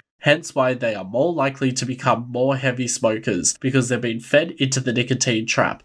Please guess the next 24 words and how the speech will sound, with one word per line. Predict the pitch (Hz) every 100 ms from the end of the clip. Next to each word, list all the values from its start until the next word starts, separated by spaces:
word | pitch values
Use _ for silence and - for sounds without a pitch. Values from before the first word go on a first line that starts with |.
| _
Casual | 156 165 185 185
smokers | - 135 131 131 131
tend | 139 123
to | 127
have | 113
less | 104 123 151
stress | - 131 120 131
in | 113
their | 113
lives, | 107 107 95 98 - -
hence | - 156 165
why | - 127
many | 120 135 143
younger | 131 131 139 135
people | 135 104 104 - 107 190 -
remain | 127 120 120
as | 113 -
casual | 151 143 147 139
smokers | - 135 139 196 214 -
longer | 127 123 127
than | 123 110
more | 110 135 139
adult | - 120 113 92
types, | - 101 98 -